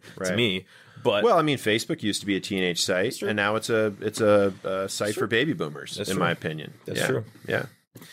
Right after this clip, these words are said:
Speaker 2: Yeah, man. I mean, I have videos on there with twenty million views.
Speaker 1: <laughs> That's
Speaker 2: And it's actually
Speaker 1: unbelievable.
Speaker 2: ridiculous. Like,
Speaker 1: It's
Speaker 2: it's crazy.
Speaker 1: unbelievable.
Speaker 2: It's crazy.
Speaker 1: So, Trevor, uh, where can people find you?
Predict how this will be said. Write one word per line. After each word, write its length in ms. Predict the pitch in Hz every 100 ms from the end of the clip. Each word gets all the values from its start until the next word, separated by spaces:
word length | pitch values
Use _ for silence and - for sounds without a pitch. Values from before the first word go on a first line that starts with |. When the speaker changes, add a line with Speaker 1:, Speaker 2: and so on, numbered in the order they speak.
| - - -
Speaker 2:
Yeah, 200 | 104 98
man. 200 | 92 92
I 80 |
mean, 120 | 101 107
I 80 |
have 100 | 123 110
videos 300 | 95 92 90
on 60 |
there 100 | 92
with 120 | 92 -
twenty 200 | 98 90
million 220 | 87 80
views. 400 | 85 65 - -
Speaker 1:
<laughs> 40 |
That's 260 | - - -
Speaker 2:
And 180 | 262 160
it's 240 | 95 107
actually 80 | 214
Speaker 1:
unbelievable. 340 | - 113 92
Speaker 2:
ridiculous. 580 | 87 87 82 76 71 -
Like, 80 | - 73
Speaker 1:
It's 80 | 95
Speaker 2:
it's 60 | 87
crazy. 20 | 92 90 73
Speaker 1:
unbelievable. 120 | - _ _
Speaker 2:
It's 220 | - -
crazy. 240 | - - - - _ _ _ _ _ -
Speaker 1:
So, 180 | -
Trevor, 560 | 127 151 131 123 117 110
uh, 540 | 101 107 95 90 85 85 - _ _ _
where 340 | 170 120 123 123
can 140 | 127
people 180 | 117 107
find 280 | - 98
you? 80 | 85